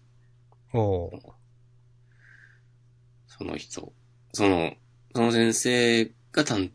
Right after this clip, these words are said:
Speaker 2: 当する部活の演奏が終わった後に、
Speaker 1: はあ、はあ、はあ。
Speaker 2: ま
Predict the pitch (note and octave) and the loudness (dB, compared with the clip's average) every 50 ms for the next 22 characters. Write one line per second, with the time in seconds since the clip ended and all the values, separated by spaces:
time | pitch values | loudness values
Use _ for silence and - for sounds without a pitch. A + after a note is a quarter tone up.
0 | _ - E2+ D2 C#2 - - C#2 - - - - - - - D#2+ - - E2+ F#2+ | _ -8 -6 -6 -6 -8 -10 -10 -10 -12 -12 -14 -14 -12 -12 -12 -8 -8 -8 -8
1 | F#2 F2+ - - F2 E2 E2+ E2+ E2 E2+ E2 - - F#2+ - - G#2+ C3 D3+ C#3 | -8 -8 -8 -6 -6 -6 -4 -2 -4 -4 -4 -4 -6 -4 -2 2 6 8 8 8
2 | F2 - - _ _ - _ _ _ - _ _ _ _ _ _ _ - B2 G#2+ | 8 4 -6 _ _ -20 _ _ _ -20 _ _ _ _ _ _ _ 0 0 0
3 | G2 - - F2 D#2 - - - F2 - - - - _ _ _ - - - _ | 2 0 -2 -6 -6 -8 -10 -14 -14 -14 -14 -20 -20 _ _ _ -20 -20 -20 _
4 | _ _ _ _ _ _ _ _ _ _ _ _ _ _ _ _ _ _ _ _ | _ _ _ _ _ _ _ _ _ _ _ _ _ _ _ _ _ _ _ _
5 | _ _ _ _ _ _ _ _ _ _ _ _ _ _ _ _ _ _ _ _ | _ _ _ _ _ _ _ _ _ _ _ _ _ _ _ _ _ _ _ _
6 | _ - F3 | _ -4 -4